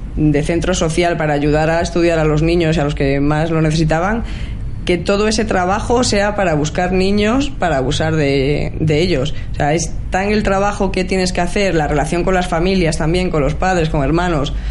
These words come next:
con todo el mundo, como para pringar por algo así.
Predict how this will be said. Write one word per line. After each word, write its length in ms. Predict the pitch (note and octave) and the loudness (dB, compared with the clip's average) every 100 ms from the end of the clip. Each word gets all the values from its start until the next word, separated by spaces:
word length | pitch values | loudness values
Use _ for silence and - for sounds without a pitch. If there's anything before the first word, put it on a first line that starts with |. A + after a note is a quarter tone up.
| - | -4
con 180 | - E3 | -2 0
todo 100 | E3+ | 2
el 80 | F#3 | 2
mundo, 380 | G3+ A3+ B3 | 0 0 0
como 240 | - F#3 D#3+ | 0 -2 0
para 240 | D#3+ D3+ | 0 0
pringar 400 | D3+ D#3 D3+ F3 | 0 0 2 0
por 160 | F3 F#3 | 0 0
algo 180 | F#3+ D3 | 0 0
así. 340 | C#3+ F3 D3+ | 0 0 0